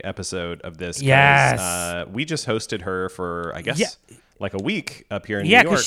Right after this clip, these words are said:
Speaker 2: sh-, they, she took, she took a show with, uh, her and a bunch of, uh, people. What was it? Torkid?
Speaker 1: Torn Kid,
Speaker 2: Is
Speaker 1: yeah.
Speaker 2: Torn Kid.
Speaker 1: Tor-, torn, T O R N, like a kid that is torn.
Speaker 2: Yeah, Torkid.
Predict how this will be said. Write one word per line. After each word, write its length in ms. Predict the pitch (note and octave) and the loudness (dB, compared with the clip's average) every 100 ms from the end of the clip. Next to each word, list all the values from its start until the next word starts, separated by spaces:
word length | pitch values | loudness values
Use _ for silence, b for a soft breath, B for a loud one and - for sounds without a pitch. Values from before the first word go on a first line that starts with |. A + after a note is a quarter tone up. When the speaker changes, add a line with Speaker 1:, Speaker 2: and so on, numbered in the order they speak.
| - | -2
Speaker 2:
sh-, 40 | - | 2
they, 280 | F3 F#3 - - | 4 6 2 -4
she 180 | - G3 | -2 -2
took, 380 | - G3+ - - - | 2 2 2 -4 -8
she 220 | - F3 | -4 0
took 200 | F3+ F3 | 2 2
a 60 | |
show 280 | D#3+ F3 F3+ | 2 6 6
with, 420 | F#3 D#3+ - - | 6 2 -2 -6
uh, 300 | - D3+ - A#2+ | -6 -6 -8 -2
her 300 | D#3 D#3+ D#3+ | 2 4 2
and 200 | D3+ D#3 | 0 0
a 40 | |
bunch 300 | C#3 D#3 D3+ | 0 0 2
of, 440 | D#3+ D3+ D3 B2+ - | 2 4 2 -2 -8
uh, 580 | C#3 C3+ C3 B2+ B2 A#2+ _ _ _ _ _ | -2 0 0 0 -2 -4 _ _ _ _ _
people. 400 | - F#3+ D3+ A#2+ A2+ | -8 -2 0 0 -2
What 160 | C3+ | -4
was 80 | D3 | -4
it? 120 | C3 | -6
Torkid? 560 | - D3+ D3+ G3+ G3+ G#3+ - _ _ _ - | -2 -2 0 -2 -4 -8 -16 _ _ _ -8
Speaker 1:
Torn 240 | C#3 D3+ | -4 -2
Kid, 280 | C#3+ F2 D2 | -2 -6 -6
Speaker 2:
Is 140 | A#2+ E2+ | -10 -6
Speaker 1:
yeah. 300 | F#2 A2+ D2+ | -4 -4 -2
Speaker 2:
Torn 220 | - D#3 C#3+ | 0 0 0
Kid. 320 | A2+ G2 - _ _ _ _ _ | -6 -8 -12 _ _ _ _ _
Speaker 1:
Tor-, 240 | - A#2 G2+ | -8 -8 -6
torn, 340 | C3 G#2 F#2 | -6 -4 -6
T 220 | - A#2+ | -6 -2
O 80 | A#2+ | 0
R 160 | A2+ G#2 | -2 -2
N, 240 | F2 E2+ | -6 -8
like 180 | G2 G#2+ | -8 -8
a 60 | |
kid 320 | G#2 C#3 C#3 B2+ | -4 -4 -2 -2
that 120 | A2+ | -4
is 120 | G#2 | -6
torn. 340 | F#2+ E2 D2+ - _ _ _ _ _ | -8 -10 -12 -18 _ _ _ _ _
Speaker 2:
Yeah, 140 | - D3+ | 0 0
Torkid. 420 | - A3+ - G2+ | 0 -2 -2 -12